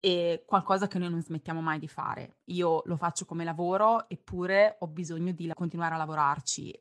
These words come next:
È un reminder del fatto che valiamo, che la nostra vita vale, che abbiamo dei talenti da mettere a disposizione, che abbiamo una possibilità veramente di decidere, di sentirci bene, nonostante le difficoltà. E se lo dici tu sicuramente ci possiamo credere, no?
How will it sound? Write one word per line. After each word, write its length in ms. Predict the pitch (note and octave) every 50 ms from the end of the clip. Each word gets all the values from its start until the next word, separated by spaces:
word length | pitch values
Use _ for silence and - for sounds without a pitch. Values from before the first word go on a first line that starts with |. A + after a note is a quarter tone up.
| _ _
È 80 | - F#3
un 140 | F#3 F3+
reminder 760 | F3 F3+ F#3 G3 G#3+ A3+ A3 G3+ F3 E3 E3+ D#3 D#3+ D3+ D#3+ E3+
del 160 | - D#3 E3+ -
fatto 420 | - F3 E3+ - - F3 D#3+ -
che 200 | _ - F3+ E3
valiamo, 520 | D#3 E3 E3 D#3+ E3+ F3+ G3 G#3 A3 G#3+ G#3
che 100 | - F3+
la 60 | E3
nostra 300 | D#3+ D#3+ D3 - - D#3+
vita 240 | D#3 D#3 D3+ - C#3+
vale, 460 | D3+ E3 E3+ E3+ F3 F3 F#3 F3+ F3+
che 80 | - F3+
abbiamo 340 | E3 D#3 D#3+ D#3+ D#3+ D#3
dei 100 | D#3 D#3
talenti 360 | - - D#3+ D#3+ E3 D#3+ - E3
da 80 | E3
mettere 280 | D#3 E3 D#3+ - - E3
a 40 | D#3
disposizione, 1200 | D#3+ D3+ - - E3 D#3 D#3 D3 - - - - G3 F#3+ F#3+ F#3+ F#3 F#3 F#3 F#3 F#3 F#3 F#3 -
che 80 | -
abbiamo 300 | D#3 D#3+ F3+ E3 D#3+ E3
una 100 | E3 E3
possibilità 600 | E3 E3+ D#3+ - - F3 E3+ E3+ E3+ - G#3+ G#3+ A3+
veramente 460 | G#3 F3 E3 E3 F3 G3 G3+ - G3 - - -
di 120 | G#3 F3
decidere, 560 | E3 F3 - - - D4 C4 G3 D#3+ D3+ D3+ _ _ _ _
di 100 | - G#3
sentirci 640 | G3 - G#3+ G#3 G3+ G3+ A#3 A#3+ B3 A#3 - G#3+ F#3
bene, 460 | F3+ A#3 G#3 D3+ D3+ D#3+ D#3+ D#3+ - _ _ _ _ _ - G#3+
nonostante 480 | G#3 G#3 G#3 - - A#3+ A#3+ A#3+ A#3+
le 80 | A3 G#3
difficoltà. 800 | F#3+ F#3 - - G3 - F#3+ F3+ F3 - F3+ D#3+ C3 - - _
E 80 | - F#3
se 120 | - G#3
lo 80 | F#3 F#3
dici 260 | F3+ G3 - - G#3+
tu 140 | - A3 G#3
sicuramente 640 | - G3+ F#3+ F#3 E3+ E3+ F3 F#3 F#3+ - - D#3+ D#3+ _ _ _ _
ci 120 | - - F#3
possiamo 380 | - G3 F#3+ - F#3 F3 F3
credere, 460 | E3 - F3+ F3 E3+ D3+ E3 E3 E3 E3
no? 160 | E3 E3